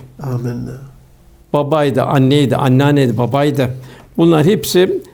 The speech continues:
Speaker 2: ailenin hocasıydı. Hoca hanımıydı. Peder rahmet tabi bu
Speaker 1: Allah rahmet eylesin.
Speaker 2: yetimler, kimsesizler, yani sevindiler. Ona göre büt-, bütçe ayırırdı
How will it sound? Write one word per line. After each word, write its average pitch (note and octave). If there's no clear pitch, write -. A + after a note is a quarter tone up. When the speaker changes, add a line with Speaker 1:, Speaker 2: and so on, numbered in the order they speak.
Speaker 2:
ailenin F3+
hocasıydı. D#3
Hoca D#3
hanımıydı. B2
Peder F3
rahmet E3+
tabi D#3
bu D#3+
Speaker 1:
Allah A#2+
rahmet A2+
eylesin. -
Speaker 2:
yetimler, D3+
kimsesizler, C3+
yani D3
sevindiler. C3
Ona F#3+
göre E3+
büt-, D#3+
bütçe F3
ayırırdı A#2